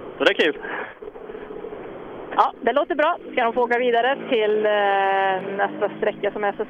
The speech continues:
Speaker 2: fem. Men som sagt, vi är på målet på S S fyra här och, eh, inväntar den sista nu, eh, femtioåtta.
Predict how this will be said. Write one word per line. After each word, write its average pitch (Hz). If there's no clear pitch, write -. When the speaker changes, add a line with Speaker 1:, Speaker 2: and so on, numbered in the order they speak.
Speaker 2:
fem. 330
Men 320
som 349
sagt, 311
vi 226
är 214
på 240
målet 220
på 202
S -
S -
fyra 247
här 269
och, 240
eh, 226
inväntar 247
den 285
sista 240
nu, 214
eh, 202
femtioåtta. 247